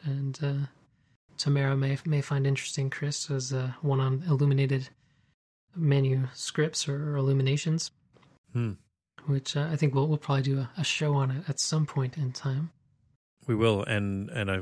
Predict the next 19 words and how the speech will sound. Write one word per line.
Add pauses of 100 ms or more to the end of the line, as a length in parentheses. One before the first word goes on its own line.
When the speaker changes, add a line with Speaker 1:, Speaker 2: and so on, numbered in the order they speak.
(160)
Speaker 2:
I
was
gonna
say
the
Met
has
always
been
one
of
the
leaders
in
terms
of
releasing (120)
high
quality